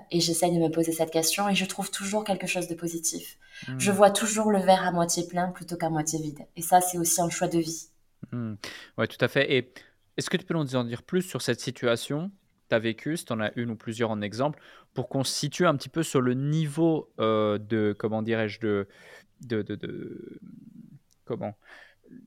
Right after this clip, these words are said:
Speaker 2: le niveau du problème, parce que tu vois, si typiquement, c'est, je te dis une bêtise, euh, t'es déçu parce que t'as un partenaire qui va pas honorer sa prestation, mais c'est une petite prestation de,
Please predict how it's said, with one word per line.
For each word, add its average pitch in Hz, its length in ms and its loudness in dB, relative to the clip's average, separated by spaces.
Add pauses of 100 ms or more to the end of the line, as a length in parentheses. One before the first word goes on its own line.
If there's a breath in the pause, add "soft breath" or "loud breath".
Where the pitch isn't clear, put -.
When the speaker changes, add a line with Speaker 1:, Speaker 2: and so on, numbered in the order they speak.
Speaker 2:
le 139 140 0
niveau 156 240 6
du 151 100 4
problème, 135 480 4
parce - 200 -2
que - 80 0
tu - 80 -2
vois, 135 100 4
si - 160 -2
typiquement, 139 460 0
c'est, 127 180 0
je - 100 -6
te - 80 -12
dis 107 80 -6
une 107 100 -4
bêtise, 117 460 0
euh, - 920 -8
t'es 127 100 2
déçu 131 360 0
parce 123 220 2
que - 100 -2
t'as 120 200 0
un 113 80 0
partenaire 131 640 2
qui - 120 -10
va 113 140 2
pas 123 180 4
honorer 123 320 0
sa 120 160 -2
prestation, 127 720 -2
mais 113 140 0
c'est - 140 -6
une 104 80 -4
petite - 160 -12
prestation 120 640 -4
de, 110 420 -2